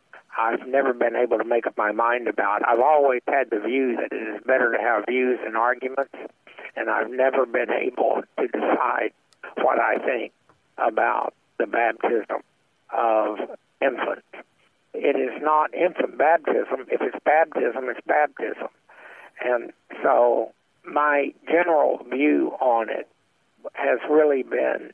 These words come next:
shaped by the question, do you baptize the mentally disabled? And I certainly think you do. And if you baptize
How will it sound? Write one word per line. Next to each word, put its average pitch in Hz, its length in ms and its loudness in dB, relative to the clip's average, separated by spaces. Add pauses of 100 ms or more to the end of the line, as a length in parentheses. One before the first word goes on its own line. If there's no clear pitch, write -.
(140)
shaped - 600 -2 (580)
by 120 500 -2 (280)
the 113 100 0
question, 131 520 0
do 120 80 -2
you 120 160 0
baptize 127 920 -2 (520)
the - 60 -10
mentally 127 500 -2
disabled? - 760 -4 (800)
And 120 200 -2
I 131 380 -2
certainly 131 480 0
think - 360 -4 (200)
you 120 200 0
do. 113 400 2 (680)
And 131 100 -4
if - 180 0
you - 60 0
baptize 139 920 0